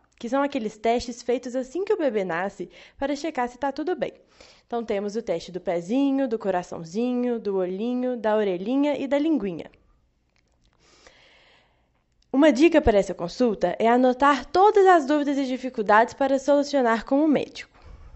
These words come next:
Além disso, é importante levar nessa consulta e em todas as outras a caderneta da saúde da criança, que é um material gratuito que traz inúmeras orientações para as famílias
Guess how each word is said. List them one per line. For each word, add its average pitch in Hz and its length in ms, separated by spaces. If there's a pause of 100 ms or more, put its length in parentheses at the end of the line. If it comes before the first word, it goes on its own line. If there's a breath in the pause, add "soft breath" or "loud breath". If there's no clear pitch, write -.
(240 soft breath)
Além 254 240
disso, 208 400 (420 loud breath)
é 208 80
importante 269 560
levar 208 300
nessa 185 240
consulta 208 480
e 208 40
em 214 120
todas 240 300
as 175 180
outras 185 420
a 214 100
caderneta 254 540
da 320 140
saúde 294 400
da 311 100
criança, 311 560 (540 soft breath)
que - 120
é 262 40
um 254 40
material 240 500
gratuito 214 720 (240 loud breath)
que 254 100
traz 247 280
inúmeras 302 460
orientações 226 640
para 175 120
as 185 80
famílias 226 760